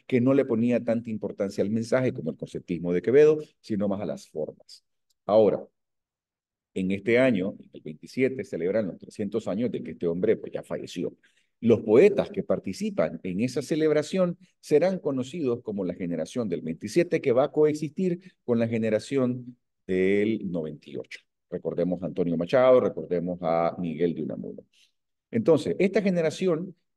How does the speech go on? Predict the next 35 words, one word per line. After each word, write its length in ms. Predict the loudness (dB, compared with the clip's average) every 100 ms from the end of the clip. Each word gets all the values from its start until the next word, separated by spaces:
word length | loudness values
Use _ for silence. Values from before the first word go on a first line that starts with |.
| -2
eh, 260 | 0 2 -2
están 280 | -4 -4
buscando 400 | -4 -2 -2 2
la 120 | 2 2
renovación 540 | 2 0 -2 -4 -4
estilística 680 | -4 -4 -4 -4 -4 -2 -2
temática, 560 | -2 -6 -6 -6 -10
se 160 | -2 4
dejan 340 | 4 4 4
influenciar 540 | 2 2 -2 0 -2 0
por 100 | 0
la 120 | 0
vanguardia, 600 | -2 2 2 4 4 2 -4 _
pero 180 | 4 6
a 60 | 6
la 160 | 4
vez, 120 | 2 -2
y 160 | -2
la 80 | -2
experimentación 720 | -2 -8 -10 -10 -14 -4 -4 -2
claramente, 640 | -4 -2 -2 -2 -4 -6 -10 _
pero 220 | 2 4
a 20 | 4
la 160 | 4
vez 380 | 2 -2 -8 -18 _ _
están 320 | -14 -8 -8 -4
también 320 | -4 -2 -4
buscando 560 | -4 -2 -2 0 -4
cómo, 520 | 2 2 2 2 0 0
eh, 320 | 0 2 0
rescatar 680 | 0 -2 -2 -2 0 -2 -2
lo 220 | -2 -2
español 480 | -2 -4 -4 -2 -2
clásico 520 | -2 -4 -4 -8 -8
tradicional 720 | -4 -4 -4 -4 -2 -2 -2